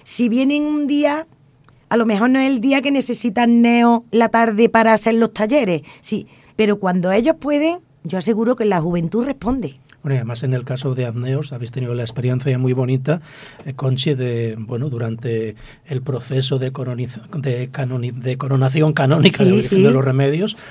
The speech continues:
Speaker 2: hubo un movimiento por parte de la hermandad muy importante hacia Apneo y ahí el voluntariado, bueno, os sirvió para,
Speaker 1: Sí, sí.
Speaker 2: para sumar muchos
Speaker 1: Y de
Speaker 2: voluntarios y
Speaker 1: Granada
Speaker 2: voluntarias.
Speaker 1: vinieron unos cuantos de días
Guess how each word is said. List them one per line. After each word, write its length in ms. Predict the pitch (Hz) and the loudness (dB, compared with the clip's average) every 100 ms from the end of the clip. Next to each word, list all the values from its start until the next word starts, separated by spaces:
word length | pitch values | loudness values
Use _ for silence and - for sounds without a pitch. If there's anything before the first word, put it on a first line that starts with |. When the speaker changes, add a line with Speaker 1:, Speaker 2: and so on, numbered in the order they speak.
| - - | -16 -6
Speaker 2:
hubo 140 | 135 | 0
un 80 | 135 | 2
movimiento 460 | 131 123 135 156 135 | 2 2 0 -2 -4
por 160 | 120 | -4
parte 240 | 127 120 131 | -6 -6 -6
de 60 | |
la 80 | 127 | -4
hermandad 360 | 117 123 131 139 | -6 -6 -2 0
muy 160 | 123 | 0
importante 580 | 131 135 120 147 156 131 | -2 -6 -6 -4 -4 -6
hacia 240 | 120 143 123 | -8 -8 -8
Apneo 360 | 131 131 160 | -4 -2 0
y 100 | 175 | 0
ahí 120 | 127 120 | 0 2
el 120 | 135 | 4
voluntariado, 880 | 143 135 139 131 131 131 139 185 220 - - - | 4 4 2 0 4 4 4 2 -2 -12 -20 -14
bueno, 240 | 143 123 165 | -8 -4 -2
os 140 | 135 - | -2 -2
sirvió 360 | 135 117 120 | -4 -2 -2
para, 540 | 151 160 160 135 127 120 | 0 4 4 4 0 -2
Speaker 1:
Sí, 200 | - 165 | -6 -6
sí. 140 | 185 | -2
Speaker 2:
para 160 | 170 139 | 2 4
sumar 440 | - 147 143 160 | 6 6 6 4
muchos 260 | 175 180 156 | 4 2 2
Speaker 1:
Y 40 | |
de 20 | |
Speaker 2:
voluntarios 440 | 147 135 226 - 202 | 2 4 6 6 6
y 60 | |
Speaker 1:
Granada 460 | 190 190 190 196 208 | 4 4 4 4 4
Speaker 2:
voluntarias. 120 | 226 233 | 4 4
Speaker 1:
vinieron 360 | 233 226 220 | 4 4 2
unos 200 | 214 208 | 2 0
cuantos 340 | 208 202 196 190 | 0 -4 -2 -4
de 140 | 190 | -4
días 540 | 190 196 190 185 180 | -2 -2 0 -2 -4